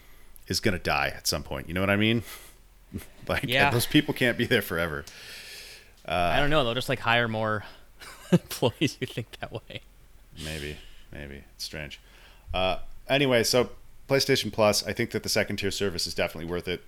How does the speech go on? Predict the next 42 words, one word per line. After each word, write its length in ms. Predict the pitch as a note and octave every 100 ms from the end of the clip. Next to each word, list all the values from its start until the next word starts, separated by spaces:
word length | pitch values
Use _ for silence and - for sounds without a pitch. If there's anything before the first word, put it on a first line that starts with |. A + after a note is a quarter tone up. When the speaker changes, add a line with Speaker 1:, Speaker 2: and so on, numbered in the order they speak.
| -
Speaker 1:
The 60 | -
third 200 | E2 F2
tier 140 | - F2
service 380 | - F2 D#2+ -
is, 100 | D2+
is 120 | D2+
a 60 | D#2
real 200 | D2+ D2+
big 180 | D2 D2+
wait 300 | D2+ D2 D2+ - - - -
until 240 | E2 D#2
they 180 | C#2+ C#2+
Speaker 2:
How 60 | C#3+
much 140 | F3 F3+
Speaker 1:
update 20 |
Speaker 2:
is 40 |
the 40 | F3
Speaker 1:
the 60 |
Speaker 2:
second 160 | E3 D3+
Speaker 1:
quality. 160 | D3
Speaker 2:
tier 40 | C#3+
service 220 | C#3+ D3
again? 160 | E3+ F3 - - - - - - - -
Speaker 1:
Uh, 540 | D#2+ D#2+ E2+ F2 E2+ E2+ - -
Speaker 2:
What's 140 | D3+ -
the 60 | -
price? 360 | A#2+ B2+ -
Speaker 1:
I 40 | -
wanna 200 | A2 D3+
say 220 | - D3+
Speaker 2:
Just 80 | B2+
Speaker 1:
that 60 | G#2+
it's, 160 | G#2
Speaker 2:
ballpark 40 | G2
Speaker 1:
like, 160 | F2+
Speaker 2:
it. 120 | F#2+ - -
Speaker 1:
twenty 420 | - G2+ A#2 A#2
and 100 | G2+
Speaker 2:
Okay. 100 | -
Speaker 1:
twenty-five 720 | G#2 F#2 - E2+ E2 D#2 -
bucks. 540 | D2+ F2+ - - - - - - - - -
Speaker 2:
Okay. 180 | G#2